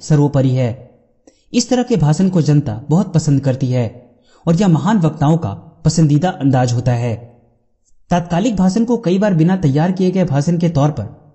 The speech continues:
समझा जाता है। वास्तव में आमतौर पर यह बिना तैयार किया गया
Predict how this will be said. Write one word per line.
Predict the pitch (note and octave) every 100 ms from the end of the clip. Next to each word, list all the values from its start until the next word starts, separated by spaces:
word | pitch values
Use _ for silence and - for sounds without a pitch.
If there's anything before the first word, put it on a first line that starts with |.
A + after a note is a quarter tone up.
| _ -
समझा | D#3+ D3+ D3
जाता | C3+ C3
है। | C3 C3 A2+ - - _ _ _ _ _ _ _ _ _ _ _
वास्तव | C#3 C#3 - F3+
में | G#2 - - - - D#3+
आमतौर | A3+ A#3+ A#3
पर | A#3 G#3+
यह | A3
बिना | D#3+ F#3
तैयार | F3 D3 D3 F3
किया | D#3+ C#3
गया | A2+ G#2+